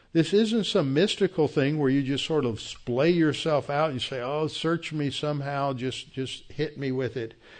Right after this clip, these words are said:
And there's some spotlight from heaven that comes down. It comes from God's word. His revelation is what's to it. It's His word that is alive and powerful.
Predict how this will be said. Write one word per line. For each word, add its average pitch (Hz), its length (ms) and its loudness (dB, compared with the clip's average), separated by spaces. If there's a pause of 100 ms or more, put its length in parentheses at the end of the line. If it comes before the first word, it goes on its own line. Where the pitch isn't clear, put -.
(180)
And 123 200 -2
there's 123 200 0
some 127 160 -2
spotlight 131 640 -4
from 107 160 -6
heaven 127 400 -2
that 113 160 -6
comes 117 300 -4
down. 110 420 -2 (380)
It 135 200 -2
comes 180 320 -2
from 160 220 -4
God's 151 420 -2
word. 147 500 -2
His 117 220 -2
revelation 139 880 0
is 113 160 -6
what's 113 260 -4
to 131 80 -2
it. 110 80 -2
It's 107 120 -10
His 110 280 -6
word 135 600 0
that 123 160 0
is 117 160 -2
alive 110 400 -2
and 107 120 -8
powerful. 95 540 -8